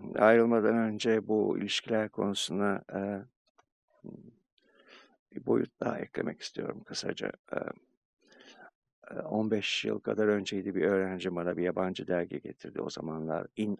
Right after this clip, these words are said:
Out modaları başlamıştı. O dergide Neurosis Out, Narsizm In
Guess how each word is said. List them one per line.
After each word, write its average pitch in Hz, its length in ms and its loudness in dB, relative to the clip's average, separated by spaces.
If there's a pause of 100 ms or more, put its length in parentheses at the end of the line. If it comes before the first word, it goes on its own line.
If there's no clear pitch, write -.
Out 90 520 -2
modaları 78 520 -6
başlamıştı. - 800 -4 (500)
O 113 180 8
dergide 120 520 4
Neurosis 131 640 10 (400)
Out, 165 420 12 (120)
Narsizm 123 600 6 (120)
In 87 320 -2